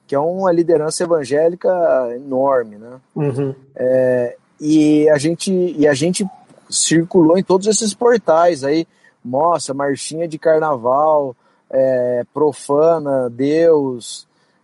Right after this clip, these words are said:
Speaker 1: é, como se tivesse ligando, simula Deus ligando pro Marcelo Crivella, e não sei o quê. E,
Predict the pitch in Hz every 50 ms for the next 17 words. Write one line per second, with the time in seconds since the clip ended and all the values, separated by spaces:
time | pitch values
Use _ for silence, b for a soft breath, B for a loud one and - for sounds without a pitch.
0 | - - 127 131 131 127 123 127 127 120 - - 135 139 127 - - 139 - -
1 | 127 135 139 143 143 - 151 143 143 135 123 120 127 135 131 - - 135 135 131
2 | 139 147 151 143 131 123 139 143 143 127 131 139 123 127 135 135 135 127 - -
3 | 131 139 135 127 131 135 131 - - 139 135 135 - - 139 139 117 107 117 123
4 | 131 139 151 156 156 147 139 127 127 120 110 104 b b b b b b b b
5 | b b b - 131 131 135 139 135 - 151 139 113 - 143 147 151 147 147 -
6 | 131 - 151 151 160 -